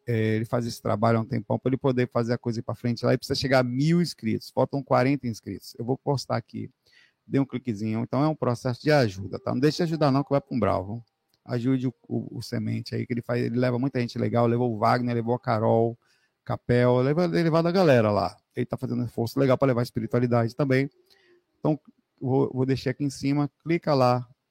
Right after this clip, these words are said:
e você é uns seiscentos e pouco, aqui a gente resolve esse problema rápido, tá? Ou agora, ou depois, viu? Pra dar uma forcinha nele aí.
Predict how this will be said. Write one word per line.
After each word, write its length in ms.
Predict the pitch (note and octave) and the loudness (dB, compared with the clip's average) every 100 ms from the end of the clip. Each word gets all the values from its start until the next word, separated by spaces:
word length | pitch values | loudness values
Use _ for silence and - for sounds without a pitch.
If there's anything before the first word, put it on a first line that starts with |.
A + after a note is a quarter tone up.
| _ | _
e 200 | B2+ C3 | -4 -2
você 240 | C3+ B2+ B2+ | -2 -2 -4
é 20 | |
uns 140 | B2 | -2
seiscentos 440 | C3+ A#2+ - B2 B2+ | -2 -2 -2 -4 -2
e 60 | |
pouco, 260 | C3 C#3 C3+ | 0 0 0
aqui 140 | - | -2
a 40 | C3+ | -2
gente 100 | C#3 | 0
resolve 300 | B2+ C3 C3 | 2 2 0
esse 120 | - | -2
problema 460 | - A#2 C3+ D3 | -4 -2 0 0
rápido, 600 | C3 A#2+ A2 - F#2+ F#2+ G2 _ | 0 0 -2 -4 -10 -10 -16 _
tá? 200 | - B2+ - _ _ _ _ _ _ | -6 -6 -8 _ _ _ _ _ _
Ou 140 | A#2+ | 0
agora, 380 | A#2+ G2+ A2+ B2 | 0 4 4 4
ou 60 | G#2+ | 2
depois, 500 | G#2+ - A2+ B2 A#2 | -4 -2 0 0 -2
viu? 180 | C3 D#3 - _ | -6 -8 -16 _
Pra 100 | A#2 | -4
dar 100 | A2+ | -2
uma 80 | A2+ | -2
forcinha 380 | - A2+ - A2 | -2 -4 -4 -4
nele 180 | A2 | -4
aí. 120 | G#2+ | -6